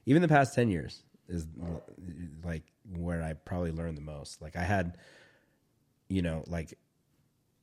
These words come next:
I was the prime example of, like, fake it till you make it, um, and then just, like,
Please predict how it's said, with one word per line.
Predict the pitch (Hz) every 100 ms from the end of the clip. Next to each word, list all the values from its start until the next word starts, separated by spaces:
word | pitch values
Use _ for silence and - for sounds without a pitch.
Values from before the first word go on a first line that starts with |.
| -
I | 113
was | 135 123
the | 117
prime | 113 113
example | 90 95 98 104 90
of, | 90 82
like, | 82 78 - -
fake | - 95 95
it | 85
till | 95
you | 85
make | 85 85 -
it, | 110 110 - _ _ _ _ -
um, | 87 82 78 76 82 _ _ _ -
and | 92
then | 90 85
just, | 82 85 82
like, | 80